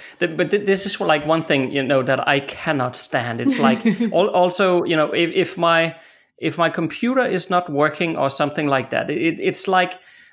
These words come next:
Speaker 1: I feel like, what sh-, what should I say? Like, like the carpenter who is trying to do some carpentry and then his tools are not working. Or so I,
Speaker 2: Mm-hmm.
Speaker 1: I, it's just like,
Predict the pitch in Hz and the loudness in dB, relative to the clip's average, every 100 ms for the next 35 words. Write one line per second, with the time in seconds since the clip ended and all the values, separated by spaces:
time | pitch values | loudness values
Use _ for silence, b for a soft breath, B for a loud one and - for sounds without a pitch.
0 | - 160 - 247 247 202 185 - - 131 | -4 -2 0 0 2 4 2 0 -10 -16
1 | 117 120 165 156 - 165 165 - 143 139 | -14 -4 -4 -4 -6 -6 -6 -4 -2 -2
2 | - 151 135 131 123 147 143 - 143 - | 0 0 2 0 -2 -2 -2 -2 -8 -6
3 | - 190 185 175 156 - 160 147 147 143 | 0 2 2 0 -2 0 2 2 2 0
4 | - 175 165 165 160 156 147 143 139 139 | -2 0 0 0 -2 0 2 2 0 0
5 | 156 165 160 147 139 - 156 180 156 160 | 0 0 2 -2 -2 0 0 0 -2 2
6 | 151 143 143 143 139 - - 160 143 135 | 2 4 2 0 -2 -4 -2 -2 0 -2
7 | 135 131 139 - - 226 247 269 - 403 | -2 0 -2 -2 -6 0 4 6 6 4
8 | 170 170 170 202 - 185 165 | 2 0 -2 -2 2 2 0